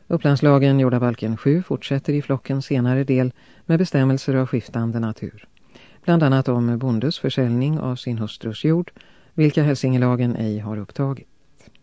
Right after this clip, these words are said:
Not femton, orden "som han får i skiftet", är ett tillägg i handskrift B. Not sexton, flock åtta, motsvarar början av jordabalken åtta, principium, och början av jordabalken åtta ett.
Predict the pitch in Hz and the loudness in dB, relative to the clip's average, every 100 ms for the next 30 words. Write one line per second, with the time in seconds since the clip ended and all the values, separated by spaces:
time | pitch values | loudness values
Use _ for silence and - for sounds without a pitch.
0 | _ _ _ _ _ _ _ _ _ _ | _ _ _ _ _ _ _ _ _ _
1 | _ _ _ _ _ _ _ 165 190 - | _ _ _ _ _ _ _ 2 2 4
2 | 151 127 135 143 151 151 127 123 - 123 | 4 4 4 6 4 4 2 2 0 0
3 | 117 120 120 - 139 139 135 127 147 - | 0 0 -2 -2 0 2 2 0 -2 -4
4 | - 147 _ _ - 117 113 113 - 139 | -8 -8 _ _ -8 -6 -4 -4 0 2
5 | 131 135 135 117 104 110 104 - - 85 | 2 0 -2 -4 -6 -8 -10 -10 -10 -10
6 | - - _ _ _ _ _ _ _ _ | -14 -20 _ _ _ _ _ _ _ _
7 | - - _ _ _ _ _ _ _ _ | -20 -20 _ _ _ _ _ _ _ _
8 | _ _ _ 160 151 143 - 151 147 139 | _ _ _ 0 2 0 2 4 4 4
9 | 139 - 151 - 156 147 131 - 131 123 | 2 2 -2 2 2 4 0 -2 -2 0
10 | 120 127 120 123 131 127 127 127 131 135 | 0 0 0 0 0 0 0 0 -2 -2
11 | - 139 131 147 156 160 151 151 143 139 | 0 -2 -2 -2 -2 0 0 -2 -2 -2
12 | 139 135 135 131 120 113 113 107 101 107 | 0 0 0 0 0 -2 -4 -6 -6 -4
13 | 120 120 117 113 117 107 - 117 - _ | -6 -6 -4 -4 -4 -8 -6 -6 -8 _
14 | _ - | _ -20